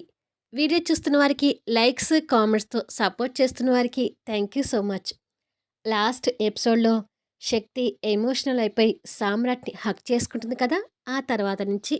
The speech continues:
స్టోరీ కంటిన్యూషన్. ఓ ప్రేమ, ఓ పగ, ఎపిసోడ్ నెంబర్ టూ నాట్ ఫైవ్. "ఏమిట్రా శక్తి, ఇంతగా బాధపడుతున్నావు?" అంటూ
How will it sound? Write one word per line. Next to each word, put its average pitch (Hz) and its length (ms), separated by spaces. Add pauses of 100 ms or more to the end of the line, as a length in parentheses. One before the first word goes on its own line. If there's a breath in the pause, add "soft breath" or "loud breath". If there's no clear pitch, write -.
స్టోరీ 294 380
కంటిన్యూషన్. 202 680 (680)
ఓ 240 140
ప్రేమ, 262 340 (420)
ఓ 214 120
పగ, 202 260 (280)
ఎపిసోడ్ 226 400
నెంబర్ 262 400
టూ 339 160
నాట్ 226 300
ఫైవ్. 185 240 (3250)
"ఏమిట్రా 247 480
శక్తి, 214 400 (420)
ఇంతగా 240 420
బాధపడుతున్నావు?" 202 880 (540)
అంటూ 277 300